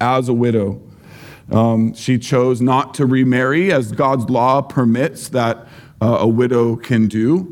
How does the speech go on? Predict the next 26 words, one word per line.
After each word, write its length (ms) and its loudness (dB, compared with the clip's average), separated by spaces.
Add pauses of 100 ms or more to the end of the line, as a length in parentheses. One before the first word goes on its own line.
because 400 -2
the 300 0
union 420 2
of 260 -4
their 200 0
former 580 -2
marriage 420 0
has 180 -2
concluded 600 -2
with 280 -2
death. 360 -2 (460)
She 140 -4
chose 260 0
not 180 0
to 100 -6
exercise 580 -2
that 160 0
opportunity 560 0
to 80 0
remarry, 580 0
but 240 -4
to 100 -2
remain 640 0 (300)
as 240 0
a 40 2
widow. 420 -2